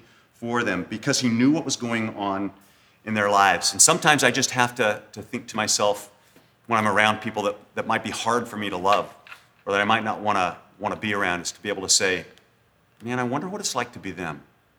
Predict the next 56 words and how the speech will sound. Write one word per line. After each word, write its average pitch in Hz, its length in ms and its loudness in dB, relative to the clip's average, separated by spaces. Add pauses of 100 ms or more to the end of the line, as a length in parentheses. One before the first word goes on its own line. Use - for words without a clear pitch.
(1700)
I 104 40 -12
wonder 151 120 -2
what - 20 -2
it's 185 140 2
like 151 160 -4
to 123 60 -10
face - 380 -2
what 104 140 -12
they're 107 160 -2
facing. 101 360 -8
I 101 40 -6
wonder 151 180 -2
what 196 160 -4
it's 156 120 2
like 143 180 0
to 127 80 -4
have 120 100 -8
grown 113 180 -2
up 120 120 -6
the 113 60 -14
way 98 160 -4
they 98 200 -4
grew 92 180 -10
up. 87 160 -12
I 123 40 -2
wonder 160 180 2
what 196 120 0
it's - 120 -2
like 143 160 -2
to - 80 -8
have 117 80 -10
faced - 320 -6
things 107 380 -4 (420)
that - 160 -10
they 98 120 -4
faced." 98 440 -4
And 85 100 -4
sometimes 143 420 0
I 98 100 0
have 107 220 0
to, 92 280 -2 (240)
to 120 60 -18
try 117 260 -4
to, 87 280 0
to 107 100 -12
use 107 200 -6
my 98 140 -2
imagination 95 920 -4 (460)
a 101 60 -6
little 98 200 -4
bit 92 380 -4
as 98 140 -2
I 90 60 -2
look 95 220 -6
at - 100 -18
people. 85 360 -12